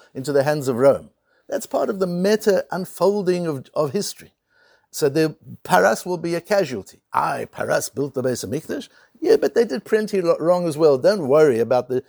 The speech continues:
the justice of the meta pattern, but don't question it either, because we don't have the tools with which to understand the meta pattern. And it, it's really interesting. I'm just gonna take a,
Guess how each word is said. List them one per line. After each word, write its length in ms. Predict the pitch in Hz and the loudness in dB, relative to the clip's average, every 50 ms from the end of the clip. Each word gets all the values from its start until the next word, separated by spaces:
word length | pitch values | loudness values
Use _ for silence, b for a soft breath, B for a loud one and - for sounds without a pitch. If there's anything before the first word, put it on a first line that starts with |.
| b b b b | b b b b
the 80 | 131 131 | -8 -4
justice 480 | 110 120 165 175 165 - 165 143 - 147 | 0 2 2 2 2 0 -4 -2 -2 -2
of 100 | 117 117 | -2 0
the 80 | 123 | 0
meta 240 | 120 120 120 - - | 0 0 0 -2 -6
pattern, 400 | - - 127 113 - 131 147 160 b b b b | -6 -4 -4 -4 -4 -6 -10 -14 b b b b
but 180 | b 165 165 - | b -4 -2 0
don't 240 | 180 190 202 190 - | 0 0 0 -2 -2
question 460 | - - 190 180 - - - 165 151 | 2 2 2 2 2 -4 -6 -2 -2
it 100 | 147 143 | -2 0
either, 300 | - 165 185 175 143 135 | 0 0 2 2 2 0
because 320 | 127 135 127 - 135 107 | 0 -2 -4 -6 -6 -6
we 100 | 127 143 | -6 -4
don't 300 | 143 127 135 151 165 151 | 0 0 0 0 0 -2
have 220 | 147 147 147 131 123 | -4 -6 -6 -6 -8
the 80 | 127 | -12
tools 460 | - - - 202 190 135 107 82 - - b b b b | -12 -12 -10 -8 -6 -6 -6 -8 -10 -16 b b b b
with 180 | b 131 127 127 | b -8 -8 -6
which 200 | 139 143 - - | -8 -10 -8 -4
to 100 | - 147 | -4 -2
understand 560 | 127 127 117 127 - - - 131 120 113 98 | -2 -2 -4 -6 -6 -4 -2 -2 -2 -2 -2
the 80 | 85 92 | -6 -8
meta 280 | 87 82 - - 87 | -10 -12 -14 -16 -18
pattern. 320 | - - 80 78 _ _ _ _ _ _ b b b b b b b b b b b | -20 -20 -20 -20 _ _ _ _ _ _ b b b b b b b b b b b
And 240 | b 143 135 135 143 _ - | b -6 -6 -6 -8 _ -10
it, 160 | 135 135 - - | -10 -10 -8 -6
it's 220 | 139 139 - - | -8 -8 -8 -6
really 340 | 135 139 160 175 170 160 139 | -4 -2 -2 -2 -2 -2 -2
interesting. 440 | 160 175 - 147 - - 131 113 113 | -2 -4 -6 -8 -8 -4 -4 -4 -4
I'm 80 | 104 98 | -6 -8
just 120 | - - | -8 -6
gonna 140 | 120 110 104 | -4 -4 -2
take 300 | - - 135 127 - | 0 2 0 2 0
a, 60 | - | -2